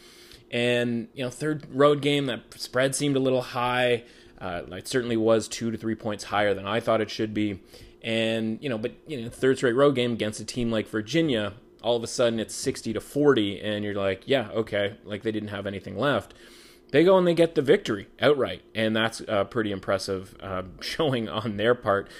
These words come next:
especially at a time of year where a lot of teams, um, are really kinda dumping it at this point. And then Arkansas minus two against, um, you know, one of our favorites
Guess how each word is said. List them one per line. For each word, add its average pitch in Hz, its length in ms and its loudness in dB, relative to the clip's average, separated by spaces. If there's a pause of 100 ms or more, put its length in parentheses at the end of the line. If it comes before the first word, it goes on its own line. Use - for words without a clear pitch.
especially 139 360 2
at 117 80 4
a 107 40 0
time 113 240 0
of 101 60 -4
year 117 240 6
where 98 120 4
a 98 60 4
lot 104 240 4
of 98 80 0
teams, 101 420 -6 (320)
um, 107 340 0
are 107 160 0
really 107 260 4
kinda 98 260 -6
dumping 110 440 0
it 92 100 0
at 92 120 -4
this 95 180 -4
point. 101 340 -6 (680)
And 143 120 2
then 151 80 4
Arkansas 131 580 4
minus 123 360 0
two 117 220 2
against, 110 500 -2
um, 107 360 -4
you 143 100 0
know, 120 80 2
one 117 140 2
of 113 100 4
our 110 180 6
favorites 101 460 -2